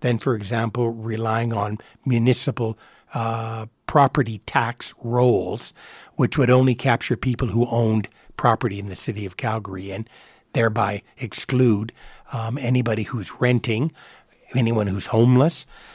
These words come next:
So that's the way that we choose jury panels. And, um, the thinking is that, that, that is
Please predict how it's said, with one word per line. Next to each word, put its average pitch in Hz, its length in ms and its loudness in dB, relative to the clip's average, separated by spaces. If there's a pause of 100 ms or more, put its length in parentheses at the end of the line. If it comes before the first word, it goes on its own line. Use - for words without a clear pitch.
(160)
So 127 500 6
that's 127 460 2
the 202 100 8
way 165 160 8
that 143 120 0
we 117 100 -4
choose 135 440 0
jury 147 400 2 (120)
panels. 156 500 4 (420)
And, 120 260 -2
um, 120 880 -6
the 113 120 -4
thinking 151 520 4
is 117 320 -4
that, 120 340 -6
that, 113 300 -8
that 139 260 -2
is 120 420 -2